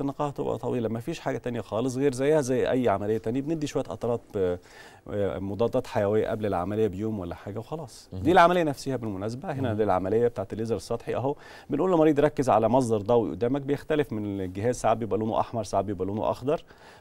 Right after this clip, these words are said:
Speaker 1: بنقول للمريض بس ركز كده قدامك، ادي شعاع الليزر كده شغال، اول مرحله ده بيشيل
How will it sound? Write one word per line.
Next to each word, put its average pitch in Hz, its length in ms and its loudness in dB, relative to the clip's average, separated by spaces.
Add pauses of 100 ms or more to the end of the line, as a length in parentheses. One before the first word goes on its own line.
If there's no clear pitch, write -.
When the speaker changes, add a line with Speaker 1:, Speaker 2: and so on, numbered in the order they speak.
Speaker 1:
بنقول 190 200 4
للمريض 147 300 6
بس 135 220 -2
ركز 139 320 -2
كده 113 200 -2
قدامك، 123 400 0 (260)
ادي 151 180 2
شعاع 131 200 4
الليزر 120 260 0
كده 117 180 -8
شغال، 117 440 -4 (760)
اول 160 180 8
مرحله 139 460 4
ده 120 140 2
بيشيل 120 500 0